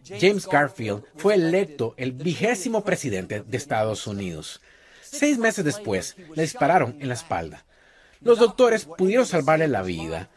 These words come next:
pero no pudieron hallar la bala. Se estaba recuperando bien. Pero en aquellos días,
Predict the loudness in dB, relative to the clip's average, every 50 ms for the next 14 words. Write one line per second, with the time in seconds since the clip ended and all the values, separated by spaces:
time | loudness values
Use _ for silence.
0 | _ _ _ _ _ -20 -4 0 2 2 4 2 0 0 0 0 2 2 2 2
1 | 2 0 -2 -4 -4 -2 0 0 2 2 2 2 0 0 -4 -8 _ _ _ _
2 | _ _ _ _ _ _ _ _ _ -12 -8 -8 -2 2 4 6 6 6 6 4
3 | 2 0 0 0 0 -2 -2 -2 -4 -2 -2 -2 -2 -2 -2 -4 -8 -14 -16 -20
4 | -20 -20 _ _ _ _ _ _ _ _ _ 0 4 4 4 4 4 0 0 2
5 | 2 2 2 0 0 -2 -4 -2 -2 -4 -4 -4 -6 -10 -14 -18